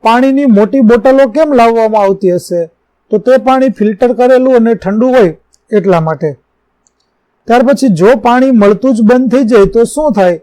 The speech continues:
તો આપણા ઘણા બધા કામો ન થઈ શકે.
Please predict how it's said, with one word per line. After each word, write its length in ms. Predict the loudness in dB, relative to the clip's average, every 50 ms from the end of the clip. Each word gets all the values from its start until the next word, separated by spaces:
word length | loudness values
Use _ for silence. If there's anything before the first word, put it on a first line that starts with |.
| _ _ _ _ _ _ _ _
તો 60 | 0
આપણા 320 | 0 0 0 0 -2 -2 -2
ઘણા 340 | -2 -2 -2 0 0 2 2
બધા 300 | 2 2 2 0 0 -2
કામો 540 | -2 -2 -4 -2 -2 -2 -2 -2 -2 -6 _ _ _ _ _ _
ન 240 | -6 -4 -2 -2 -2
થઈ 200 | -2 -2 -4 -6
શકે. 480 | -6 -8 -14 -12 -8 -6 -6 -6 -8